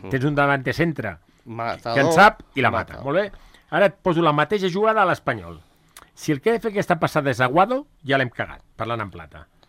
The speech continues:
Speaker 2: Si el que ha de marcar és algun dels tres delanters que tenim, et dic que els tres delanters porten un gol. Els tres davanters centres porten un gol.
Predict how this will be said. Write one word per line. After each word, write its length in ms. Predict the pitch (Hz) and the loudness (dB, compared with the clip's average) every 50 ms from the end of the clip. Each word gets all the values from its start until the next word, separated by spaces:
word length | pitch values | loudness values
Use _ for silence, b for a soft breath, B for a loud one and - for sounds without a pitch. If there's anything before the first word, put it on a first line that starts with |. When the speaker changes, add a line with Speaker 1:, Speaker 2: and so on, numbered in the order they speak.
| b b b b b b | b b b b b b
Speaker 2:
Si 200 | - - 135 123 | -10 -4 -4 -4
el 100 | 95 - | -4 -2
que 80 | 117 | 0
ha 40 | 113 | 0
de 80 | 120 123 | 2 2
marcar 420 | 127 120 - - 156 139 113 - | 2 2 2 4 2 2 2 -2
és 100 | - 104 | -10 -8
algun 200 | 101 101 113 127 | -6 -4 -4 -2
dels 160 | 123 117 - - | -4 -4 -4 -4
tres 180 | 123 120 101 | -4 -4 -2
delanters 340 | 117 120 120 120 113 120 - | -2 -4 -4 -4 -6 -8 -6
que 100 | - 123 | -6 -6
tenim, 340 | 110 127 131 147 175 214 254 - _ b b b b b b _ _ _ _ _ _ _ - | -4 -2 -2 -2 -2 -4 -6 -14 _ b b b b b b _ _ _ _ _ _ _ -12
et 160 | 131 107 98 | -12 -10 -8
dic 160 | 131 131 - | -8 -8 -4
que 60 | - | -4
els 100 | 120 - - | -6 -4 -2
tres 160 | 143 131 113 | -4 -4 -2
delanters 320 | 135 139 135 131 - 139 - | 0 -2 -2 0 -2 -4 -4
porten 280 | - 175 156 - 147 | -4 -6 -4 -4 -4
un 140 | 135 127 120 110 | -4 -4 -4 -6
gol. 320 | 107 95 85 78 78 82 82 _ _ _ _ _ _ _ _ - | -8 -8 -10 -12 -16 -18 -20 _ _ _ _ _ _ _ _ -20
Els 120 | - 131 | -16 -8
tres 180 | - 151 165 160 | -4 -2 0 0
davanters 320 | 175 180 170 151 156 139 | 0 0 0 -2 -4 -4
centres 220 | - 180 196 170 - | -6 -6 -8 -8 -10
porten 300 | - 180 170 185 175 - _ _ _ | -10 -8 -8 -8 -8 -10 _ _ _
un 180 | - 160 143 117 | -8 -8 -6 -8
gol. 180 | 92 - - | -10 -14 -20